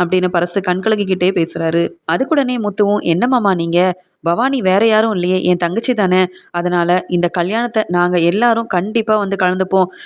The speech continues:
இந்த கல்யாணத்துல அப்பா, அம்மா, நாங்கன்னு முன்னாடி நின்னு செஞ்சு வைப்போம். நீங்க எதுக்குமே கவலைப்படாதீங்க" அப்படின்னு சொல்ல, அதுக்குடனே மீனாவும், "நான் ஏற்கனவே டெக்கரேஷன் ஆர்டர்லாம் எடுத்து, எடுத்து செய்றது உங்களுக்கு தெரியும். அதனால பவானியோட கல்யாணத்துக்கும்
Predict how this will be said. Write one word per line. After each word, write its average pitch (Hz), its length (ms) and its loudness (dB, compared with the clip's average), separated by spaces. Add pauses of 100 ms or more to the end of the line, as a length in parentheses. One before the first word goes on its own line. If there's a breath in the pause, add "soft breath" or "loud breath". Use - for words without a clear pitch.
(120)
இந்த 185 260 0
கல்யாணத்துல 214 460 0
அப்பா, 190 420 -2
அம்மா, 185 320 0
நாங்கன்னு 180 460 0
முன்னாடி 214 420 0
நின்னு 196 260 -2
செஞ்சு 190 200 -2
வைப்போம். 190 400 0 (180 soft breath)
நீங்க 175 200 -4
எதுக்குமே 202 440 0 (100)
கவலைப்படாதீங்க" 196 680 2
அப்படின்னு 175 300 -2
சொல்ல, 175 300 0 (100)
அதுக்குடனே 175 380 0
மீனாவும், 185 480 0 (360 loud breath)
"நான் 175 220 -2
ஏற்கனவே 202 520 0
டெக்கரேஷன் 190 460 0
ஆர்டர்லாம் 185 360 2
எடுத்து, 190 260 -4
எடுத்து 185 240 0
செய்றது 180 360 0
உங்களுக்கு 170 260 0
தெரியும். 175 380 0 (280 loud breath)
அதனால 170 640 -2 (260 soft breath)
பவானியோட 220 560 0
கல்யாணத்துக்கும் 190 600 0